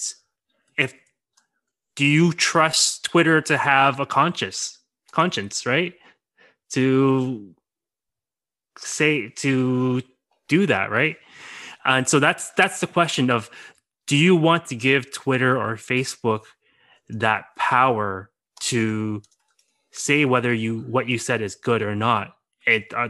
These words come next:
will they become Big Brother per se? So to that point, it's a valid point. Um, to, and what you were saying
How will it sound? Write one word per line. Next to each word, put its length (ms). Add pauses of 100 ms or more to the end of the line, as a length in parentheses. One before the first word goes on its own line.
will 160
they 140
become 400
Big 240
Brother 440
per 180
se? 240
So 180 (440)
to 100
that 180
point, 240 (220)
it's 180
a 60
valid 420
point. 380 (440)
Um, 460 (2000)
to, 380 (140)
and 880 (640)
what 380
you 200
were 100
saying 380